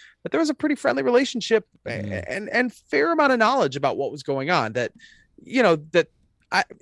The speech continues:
Speaker 1: you can't say Brett Favre for sure knew that federal money was being used improperly, but he was definitely speaking like somebody who didn't want certain details to come out and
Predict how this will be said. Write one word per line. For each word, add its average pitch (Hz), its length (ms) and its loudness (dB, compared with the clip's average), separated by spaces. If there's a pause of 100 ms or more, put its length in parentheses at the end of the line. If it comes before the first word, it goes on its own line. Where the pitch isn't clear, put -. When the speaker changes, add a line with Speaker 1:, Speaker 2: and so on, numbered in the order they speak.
(200)
Speaker 1:
you 196 160 -4
can't 330 200 4
say 302 120 2
Brett 208 340 0
Favre 226 240 4
for 175 100 -2
sure 226 380 0
knew 220 260 -2
that 202 200 -2
federal 175 380 0
money 165 200 -4
was 156 160 -4
being 151 220 -4
used 147 240 -8
improperly, 180 600 -2 (260)
but 165 80 4
he 233 60 6
was 220 120 2
definitely 285 320 0
speaking 185 440 -6
like 143 180 4
somebody 131 360 -2
who 135 120 -4
didn't 156 360 -2
want 139 280 -2
certain 131 220 -10
details 214 420 0
to 208 80 -12
come 196 180 -4
out 190 280 -2
and 139 220 -4